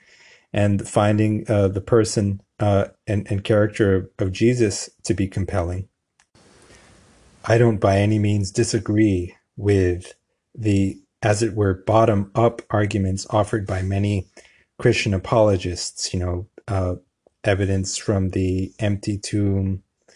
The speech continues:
evidence from preservation of manuscripts, whatever, you know, line of attack they want to make, I won't disagree with it. Um,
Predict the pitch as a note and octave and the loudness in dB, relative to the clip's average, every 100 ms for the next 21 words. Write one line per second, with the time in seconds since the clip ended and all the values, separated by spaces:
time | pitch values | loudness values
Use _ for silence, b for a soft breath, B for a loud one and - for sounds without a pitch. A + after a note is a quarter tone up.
0 | b b b _ _ _ _ G#2+ G2+ G2+ | b b b _ _ _ _ -2 0 0
1 | G2 F#2+ - A2+ G#2 G2 F#2+ F#2 F2+ - | 0 -2 -4 -2 0 2 0 -2 -6 -12
2 | - A2+ G2+ G2+ G2 G2+ - G2 G2 G2 | -4 0 0 2 2 0 -2 -2 0 0
3 | G2+ F#2+ - G2+ G2 - C3+ D3+ C#3 B2+ | 0 -2 -2 -2 -2 -2 2 4 6 4
4 | A#2+ _ _ _ _ _ _ _ _ - | 2 _ _ _ _ _ _ _ _ -10
5 | - A2 F#2+ F2+ - _ - G#2+ G#2+ G#2+ | -2 0 0 -2 -10 _ 0 2 2 2
6 | G2 - G#2+ F#2 G#2 G2+ F#2+ F#2+ G2+ G#2 | 0 2 2 2 0 2 2 2 2 0
7 | - - - F#2+ G#2 C3+ G#2+ F#2+ F#2 F#2 | -4 -20 -6 -2 0 0 -2 -6 -6 -4
8 | F2+ F2+ G#2+ - - B B B B - | -2 0 0 -2 -8 B B B B 0
9 | A2 G2 G2 | 2 4 2